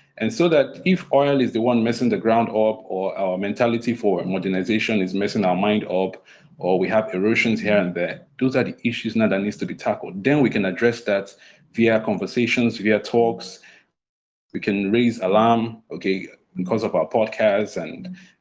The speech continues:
broadcasts, just to let the world know that, okay, we want food, we want to grow our food, but these, these are our problems. But when we don't highlight them, then it's as if everybody, everybody's fine. And we eat,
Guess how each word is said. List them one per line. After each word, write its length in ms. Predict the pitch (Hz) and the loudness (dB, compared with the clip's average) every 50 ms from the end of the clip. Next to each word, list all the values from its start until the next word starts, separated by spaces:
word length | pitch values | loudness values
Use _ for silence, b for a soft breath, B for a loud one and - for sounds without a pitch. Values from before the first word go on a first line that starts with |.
| - - | -10 -2
broadcasts, 560 | 101 104 110 - - - 110 98 92 - - | 0 0 0 0 0 0 0 0 0 -2 0
just 260 | - 113 113 - - | 0 0 0 0 -4
to 60 | - | -4
let 160 | 95 107 104 90 | -4 -4 -2 -2
the 80 | 98 | 0
world 240 | 95 110 107 95 101 | 0 0 0 0 -2
know 100 | 107 107 | -4 -4
that, 160 | 92 110 - | -2 -2 -2
okay, 300 | 107 120 123 - 117 117 | -2 -4 -4 -2 -2 0
we 80 | 113 113 | 0 0
want 260 | 113 120 139 143 143 | 2 2 2 2 0
food, 300 | 143 - - 175 147 - | -2 -2 2 2 4 4
we 60 | 110 117 | 4 4
want 180 | 117 139 135 | 2 2 2
to 80 | - 107 | -2 -2
grow 220 | - 127 139 - 101 | 0 0 2 4 4
our 80 | 107 107 | 2 2
food, 320 | - - 170 127 101 - | 0 0 0 0 0 0
but 220 | - 101 95 - | -2 -2 -2 0
these, 340 | - 151 156 151 143 - - - | 0 0 0 0 -4 -8 -12 -8
these 180 | - 160 175 131 | 0 0 2 4
are 140 | 117 95 90 | 4 2 2
our 60 | 92 | 0
problems. 600 | - - 147 135 107 - - - - - - _ _ _ _ B B B B B B B - | 0 0 0 0 0 -2 -10 -14 -16 -18 -20 _ _ _ _ B B B B B B B -2
But 80 | - 110 | 0 2
when 180 | 123 131 - | 4 4 4
we 60 | 208 - | 2 2
don't 200 | 143 139 135 - | 0 -2 -2 -2
highlight 400 | 120 107 110 120 117 - - - | -2 -2 0 -2 -4 -4 -4 -2
them, 500 | 117 110 90 85 104 113 - - - - _ _ _ _ _ _ _ _ _ _ _ - | -2 -2 0 -2 -6 -8 -10 -12 -16 -20 _ _ _ _ _ _ _ _ _ _ _ -6
then 140 | 123 123 127 | -2 -2 0
it's 100 | 117 131 | 2 2
as 160 | 120 117 - | 0 2 2
if 80 | 120 117 | 0 2
everybody, 320 | 135 127 131 127 127 131 | 2 2 2 2 2 2
everybody's 440 | 131 131 135 127 135 127 123 117 - | 0 0 2 0 0 0 0 -4 -6
fine. 440 | - - 165 156 131 - - - - _ _ - | -2 -2 -2 -2 -2 -6 -10 -14 -18 _ _ -4
And 180 | 113 117 117 | 0 2 4
we 120 | 120 123 - | 4 2 2
eat, 420 | - 160 175 170 - - - - | 2 0 0 0 -4 -14 -16 -16